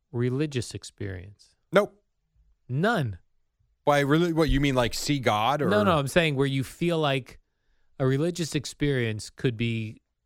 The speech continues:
Speaker 1: like, something was happening, and it was religious in nature, and you felt something.
Speaker 2: No. I felt something?
Speaker 1: Yeah.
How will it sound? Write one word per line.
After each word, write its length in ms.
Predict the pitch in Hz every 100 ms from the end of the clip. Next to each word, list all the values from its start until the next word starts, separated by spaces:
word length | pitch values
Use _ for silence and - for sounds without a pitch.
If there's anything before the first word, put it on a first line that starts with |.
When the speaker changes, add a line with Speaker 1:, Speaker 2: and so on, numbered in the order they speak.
| _ _ _ _ -
Speaker 1:
like, 340 | 147 123 113
something 580 | - - 147 151 170 151
was 300 | 135 123 - -
happening, 680 | - 139 131 123 110 104 101 - _ _ _ _ _ _ _ _ _ _ _ -
and 220 | 117 113
it 100 | 123
was 200 | 117 104
religious 540 | 113 120 135 120 113
in 140 | 117 110
nature, 560 | 113 113 - 98 82 _ _ _ _ _ _ _ _
and 300 | 113 107 107
you 160 | 107 107
felt 760 | - - - 120 110 - - _ _ _ _ _ _ _ _ _
something. 580 | - - 117 98 - - _ _ _ _ _ _
Speaker 2:
No. 220 | 123 107 - _ _ _ _ _ _ _ _ _ _ _ -
I 100 | 101
felt 420 | - - 95 -
something? 420 | - 156 175 180
Speaker 1:
Yeah. 260 | 165 127